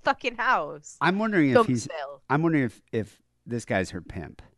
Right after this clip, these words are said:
Speaker 2: actually, because if you think about it, the pimp, you know, prosti-, I mean, I'm sure he's upset, and if he probably looked around and couldn't find her, he's just like, "Oh, she probably skipped town. Who cares? Maybe she's dead.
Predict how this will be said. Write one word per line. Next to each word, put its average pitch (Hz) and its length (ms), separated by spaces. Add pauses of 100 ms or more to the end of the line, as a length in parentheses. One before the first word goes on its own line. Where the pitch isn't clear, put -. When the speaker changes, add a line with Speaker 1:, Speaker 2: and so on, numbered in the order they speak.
(380)
Speaker 2:
actually, 82 420
because 110 300
if 147 140
you 170 100
think 180 140
about 127 240
it, 101 100
the 113 60
pimp, 160 440 (1120)
you 151 100
know, 131 60
prosti-, 175 440
I 156 60
mean, 175 300
I'm 165 100
sure 220 200
he's 175 160
upset, 151 560
and 131 120
if 127 80
he 151 200
probably 160 360
looked 147 260
around 127 300
and 127 100
couldn't 131 160
find 123 240
her, 131 60
he's 123 140
just 104 120
like, 113 180
"Oh, 123 80
she 117 140
probably 104 240
skipped - 280
town. 80 260
Who 98 100
cares? 78 400
Maybe 104 180
she's - 180
dead. 71 340